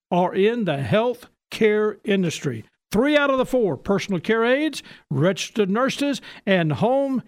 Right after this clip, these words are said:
health aides. I wonder if that has anything to do with the aging of America. Well, here's a thought from the Census Bureau. Seventy-six percent of all U S businesses, seventy-six percent of all U S businesses are one-person,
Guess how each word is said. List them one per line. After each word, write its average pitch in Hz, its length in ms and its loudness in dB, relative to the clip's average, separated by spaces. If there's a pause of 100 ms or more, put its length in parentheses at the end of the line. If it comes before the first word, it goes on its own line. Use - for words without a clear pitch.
(140)
health 240 280 0
aides. 143 360 0
I - 20 -4
wonder 302 160 -2
if - 80 -4
that 214 120 0
has 185 140 -2
anything 240 380 -2
to 165 80 0
do 139 480 0 (300)
with 160 120 -2
the 143 200 0
aging 151 460 -2
of 156 220 -2
America. 214 640 -2 (480)
Well, 269 160 4
here's 254 220 2
a 247 80 -2
thought 254 280 0
from 240 140 -4
the 220 80 0
Census 240 460 -2
Bureau. 202 420 2
Seventy-six 285 680 0
percent 254 300 0
of 226 60 2
all 262 300 2
U 254 160 2
S 254 140 -2
businesses, 160 640 0
seventy-six 302 1040 -2
percent 220 640 -2 (260)
of 175 240 0 (120)
all 190 520 4
U 214 240 2
S 220 140 -2
businesses 170 600 -2 (280)
are 175 220 2
one-person, 190 1200 0